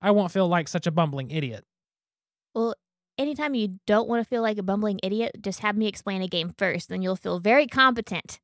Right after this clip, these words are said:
Speaker 2: giving any kind of direction.
Speaker 1: That's very true.
Speaker 2: And Delton is also good at driving me down to Oklahoma City.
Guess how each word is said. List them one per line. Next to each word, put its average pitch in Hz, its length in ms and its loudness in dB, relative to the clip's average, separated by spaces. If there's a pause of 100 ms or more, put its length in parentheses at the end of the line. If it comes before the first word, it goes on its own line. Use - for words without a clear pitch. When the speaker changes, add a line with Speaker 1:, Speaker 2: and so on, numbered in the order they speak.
(420)
Speaker 2:
giving 208 240 4
any 220 140 2
kind 220 180 2
of 202 80 4
direction. 190 560 2 (300)
Speaker 1:
That's 190 440 2
very 180 300 4
true. 113 380 -6 (720)
Speaker 2:
And 226 140 2
Delton 302 220 4
is 240 140 -2
also 311 500 6
good 233 340 4
at 208 180 0
driving 214 300 2
me 214 100 0
down 196 300 -2
to 202 80 -4
Oklahoma 208 280 -2
City. 185 280 -6